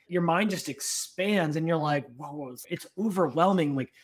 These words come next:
the direction this could go, the possibilities, like, what could be done." I think it's gonna take a little bit of time for human beings to have an A I for long enough to poke it in a few directions and see what does and doesn't work and try and get to a point where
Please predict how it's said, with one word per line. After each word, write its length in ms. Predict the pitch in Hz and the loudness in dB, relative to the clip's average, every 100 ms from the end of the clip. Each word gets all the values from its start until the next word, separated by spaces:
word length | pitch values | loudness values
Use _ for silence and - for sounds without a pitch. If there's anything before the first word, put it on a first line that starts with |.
| _ - | _ -6
the 60 | |
direction 600 | 139 147 156 180 - 180 | -2 0 2 0 0 -2
this 220 | 156 156 | 0 -2
could 160 | - 127 | -4 0
go, 180 | 160 165 | 6 6
the 100 | 156 | 4
possibilities, 920 | - - - 165 120 170 160 147 135 | -6 -8 -8 -8 -2 0 2 0 -2
like, 140 | 131 131 | -8 -6
what 180 | 160 - | -6 -6
could 100 | 147 | -8
be 100 | 131 | -2
done." 340 | 165 170 135 - _ - | 2 2 2 -6 _ -6
I 80 | 147 | -2
think 280 | 175 170 - | 2 0 0
it's 120 | - | -6
gonna 120 | 202 190 | -4 0
take 160 | 190 | 2
a 40 | 170 | 2
little 160 | 180 | 2
bit 80 | 170 | 2
of 100 | 147 | -2
time 400 | 143 180 185 170 | 0 2 4 2
for 560 | - 156 143 135 123 - _ _ | 0 2 4 2 -2 -8 _ _
human 520 | - 202 214 196 165 | -2 2 6 6 6
beings 520 | 165 196 156 139 156 | 4 4 4 0 -2
to 100 | 151 | -4
have 300 | 120 139 160 | -2 0 0
an 100 | 151 | 0
A 240 | 143 165 160 | 4 6 6
I 240 | 151 143 | 4 -2
for 220 | - 127 | -6 -8
long 320 | 120 156 180 | -2 2 4
enough 320 | 165 127 131 - _ _ _ _ _ _ - | 4 0 -6 -10 _ _ _ _ _ _ -20
to 100 | - | -12
poke 260 | - 208 208 | 0 2 4
it 60 | |
in 80 | 196 | 4
a 40 | 180 | 4
few 180 | 208 | 2
directions 680 | 190 190 170 - 190 175 165 | 2 4 2 0 -2 0 -2
and 140 | 143 135 | -2 -2
see 120 | 196 | 0
what 160 | 185 180 | 0 4
does 280 | 175 175 | 4 4
and 80 | 170 | 4
doesn't 240 | 165 165 147 | 2 0 0
work 340 | 156 160 139 | 0 0 -2
and 180 | 139 135 | -8 -8
try 220 | - 151 | -6 -2
and 140 | 147 | -2
get 160 | 143 135 | -4 -8
to 140 | - | -4
a 40 | 147 | -4
point 320 | - 131 131 | -4 -14 -14
where 300 | 120 123 120 | -14 -14 -14